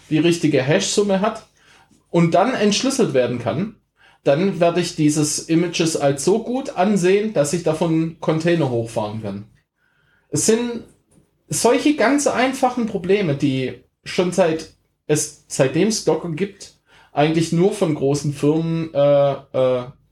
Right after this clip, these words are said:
quasi gelöst werden. Und entweder die bieten es dann für Geld an oder nicht. Es hat eigentlich noch niemand gefosst,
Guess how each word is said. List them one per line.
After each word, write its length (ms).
quasi 360
gelöst 460
werden. 300
Und 60
entweder 400
die 100
bieten 260
es 100
dann 160
für 120
Geld 260
an 160
oder 180
nicht. 400
Es 160
hat 200
eigentlich 440
noch 160
niemand 380
gefosst, 600